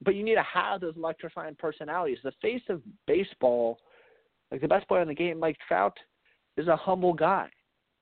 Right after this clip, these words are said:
Is that bad? No. But is it necessarily good for the brand, good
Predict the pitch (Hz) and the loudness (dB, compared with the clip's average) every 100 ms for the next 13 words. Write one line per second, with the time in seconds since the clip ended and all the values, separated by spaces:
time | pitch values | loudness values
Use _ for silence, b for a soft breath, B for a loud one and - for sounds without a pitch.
0 | - 147 202 - 101 107 185 233 131 95 | -14 -2 0 0 -4 -2 -4 -6 -10 -10
1 | 107 160 _ _ _ _ _ 117 165 165 | -10 -12 _ _ _ _ _ 0 4 4
2 | - 151 156 160 147 160 180 175 175 147 | 2 -6 -4 -6 -4 -6 -6 -4 -2 -2
3 | - 139 147 160 123 - 117 127 165 156 | -2 -2 -2 -8 -8 -6 -6 -4 -8 -4
4 | 131 | -2